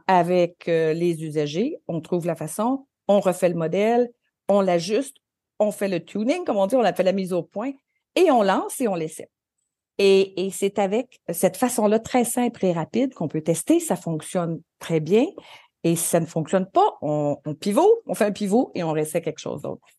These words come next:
Alors, je pense que ce qui est le, le grand défi de l'entreprise, c'est comment mettre à pivot. On a beaucoup de grandes entreprises qui ont des beaux grands processus. Comment est-ce qu'on fait ça en s'assurant que les données sont sécurisées,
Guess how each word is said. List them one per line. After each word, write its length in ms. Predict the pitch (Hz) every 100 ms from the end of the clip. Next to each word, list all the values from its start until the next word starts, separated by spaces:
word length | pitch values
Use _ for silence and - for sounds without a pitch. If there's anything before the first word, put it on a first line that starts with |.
| _ _
Alors, 140 | 175 175
je 60 |
pense 200 | 262 311
que 100 | 320
ce 140 | 247 -
qui 240 | 202 180
est 160 | 170 -
le, 240 | 175 -
le 80 | 175
grand 220 | 180 208
défi 200 | 254 262
de 60 | 240
l'entreprise, 640 | 180 170 165 220 247 254
c'est 120 | - 156
comment 500 | - 196 208 240 233
mettre 420 | 180 180 226 -
à 160 | 180 170
pivot. 340 | 180 165 190 180
On 80 | 196
a 20 |
beaucoup 160 | 214
de 100 | 247
grandes 160 | 220 202
entreprises 760 | 196 190 180 277 285 294 294
qui 100 | -
ont 100 | 202
des 120 | 185 185
beaux 200 | 202 214
grands 220 | 190 185
processus. 640 | - 175 175 170 240 262
Comment 320 | - 208 214
est-ce 80 | 226
qu'on 160 | 220 190
fait 120 | 180
ça 320 | 180 202 - -
en 200 | 175 170
s'assurant 460 | 160 165 170 160
que 60 | 165
les 100 | 156
données 380 | 143 135 151 254
sont 180 | 269
sécurisées, 800 | 254 240 226 240 233 233 247 247